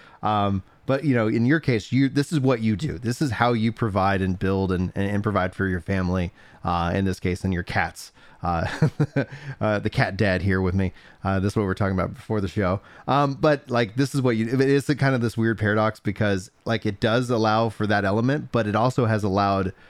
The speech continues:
for this, what I would say is this beautiful element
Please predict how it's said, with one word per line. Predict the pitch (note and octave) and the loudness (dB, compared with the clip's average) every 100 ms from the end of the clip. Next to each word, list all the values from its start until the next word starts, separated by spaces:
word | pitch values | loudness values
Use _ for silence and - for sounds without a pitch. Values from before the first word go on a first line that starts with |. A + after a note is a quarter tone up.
| - | -10
for | C3 | -4
this, | A2+ G#2+ A2 | 0 0 2
what | C#3 | 2
I | C#3+ | 4
would | F3+ B2+ | 2 0
say | - A#2+ | 0 0
is | G2 | 2
this | A2 | -2
beautiful | - D3 G3 B2+ G#2+ | 0 0 0 -2 0
element | G#2 G2+ F#2+ F#2+ | 0 0 0 -2